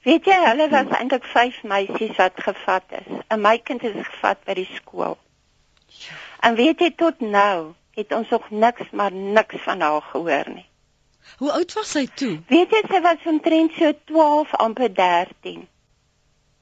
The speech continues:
Speaker 2: Jene, en jy, daar niks die, oor
Speaker 1: Daar
Speaker 2: die
Speaker 1: is
Speaker 2: jare?
Speaker 1: niks nie. Weet jy, hulle het gesoek en gesoek, die speurders het maar aangegaan.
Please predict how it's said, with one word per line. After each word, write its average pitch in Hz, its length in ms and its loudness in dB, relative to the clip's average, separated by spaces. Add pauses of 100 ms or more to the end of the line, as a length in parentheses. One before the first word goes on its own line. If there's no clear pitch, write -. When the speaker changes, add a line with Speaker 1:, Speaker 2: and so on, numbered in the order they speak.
(1500)
Speaker 2:
Jene, 208 440 -4
en 220 220 0
jy, 208 160 0
daar 208 360 -4
niks 208 520 -6
die, 208 160 -10
oor 240 120 -2
Speaker 1:
Daar 294 260 6
Speaker 2:
die - 80 0
Speaker 1:
is 220 60 -2
Speaker 2:
jare? 214 140 -4
Speaker 1:
niks 226 340 0
nie. 233 140 -4
Weet 302 280 2
jy, 392 180 6
hulle 269 180 4
het - 140 -10
gesoek 294 420 -4
en 262 100 2
gesoek, - 460 -2
die 214 140 -2
speurders 233 480 2
het 233 160 -2
maar 214 200 2
aangegaan. 214 680 0